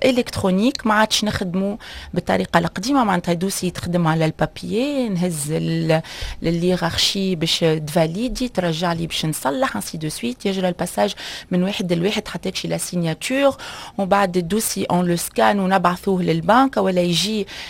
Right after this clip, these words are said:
الديبوزيتير يهزه فيزيكمون. دونك هذا الكل ما عادش. آه، يا ان، تو ان بروسيسوس، آه،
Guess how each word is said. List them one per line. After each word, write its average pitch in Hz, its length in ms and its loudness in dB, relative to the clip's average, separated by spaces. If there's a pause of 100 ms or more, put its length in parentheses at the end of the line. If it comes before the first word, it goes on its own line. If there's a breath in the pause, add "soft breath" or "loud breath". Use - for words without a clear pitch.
(120)
الديبوزيتير 180 920 2
يهزه 180 380 4
فيزيكمون. 175 600 0
دونك 208 220 2
هذا 240 160 4
الكل 330 300 0
ما 226 160 2
عادش. 147 440 -2 (440 loud breath)
آه، 160 540 2
يا 208 140 6
ان، 196 360 2
تو 294 120 -2 (100)
ان 220 240 4
بروسيسوس، 214 800 0
آه، 180 400 6